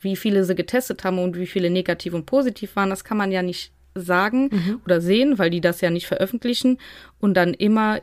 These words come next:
Speaker 1: nur die Negativbeispiele bringen. Und natürlich, es gibt in jeder Branche schwarze Schafe, brauchen wir nicht drüber zu reden,
Speaker 2: Mhm.
Speaker 1: aber ich denke, im Großen und Ganzen würden wir positiver ausfallen, wenn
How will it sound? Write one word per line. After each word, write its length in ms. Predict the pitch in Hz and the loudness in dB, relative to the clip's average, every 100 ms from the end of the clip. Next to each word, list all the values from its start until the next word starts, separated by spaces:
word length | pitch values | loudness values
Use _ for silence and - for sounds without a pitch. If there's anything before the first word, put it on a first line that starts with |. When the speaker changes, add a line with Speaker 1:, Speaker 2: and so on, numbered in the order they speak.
| - | -4
Speaker 1:
nur 180 | 196 196 | -2 0
die 100 | 175 | 2
Negativbeispiele 920 | 170 185 147 156 - 156 151 - 151 | 4 2 0 -6 -6 -4 -2 -2 -6
bringen. 400 | 147 - 151 151 - _ | -6 -8 -6 -6 -12 _
Und 120 | 175 | -4
natürlich, 460 | 165 - 202 180 - | -4 -4 -4 -4 -10
es 100 | - | -6
gibt 220 | 185 - | -6 -6
in 140 | - 175 | -4 -2
jeder 200 | 180 190 | 0 -2
Branche 380 | - 180 175 | -2 -4 -4
schwarze 400 | 180 - 165 - | -8 -6 -6 -8
Schafe, 400 | 175 160 170 - | -6 -4 -2 -4
brauchen 260 | 180 - 180 | -6 -2 0
wir 60 | 180 | 0
nicht 260 | 175 - - _ | 0 -6 -14 _
drüber 280 | - 185 170 | -2 2 2
zu 140 | - 165 | -2 2
reden, 240 | 180 196 | 4 4
Speaker 2:
Mhm. 60 | 180 | 4
Speaker 1:
aber 200 | 180 175 - - - - _ | 4 2 -6 -16 -20 -20 _
ich 160 | 175 - | -4 2
denke, 240 | 180 180 | 2 2
im 80 | 170 | 2
Großen 300 | - 180 170 | 0 0 0
und 40 | |
Ganzen 380 | 156 180 208 196 | 2 0 2 2
würden 200 | 190 202 | 4 4
wir 120 | 190 | 4
positiver 500 | - 254 254 - 190 | 4 4 4 2 0
ausfallen, 520 | - 226 - 208 202 185 | 2 0 0 2 4 4
wenn 320 | 190 202 | 4 4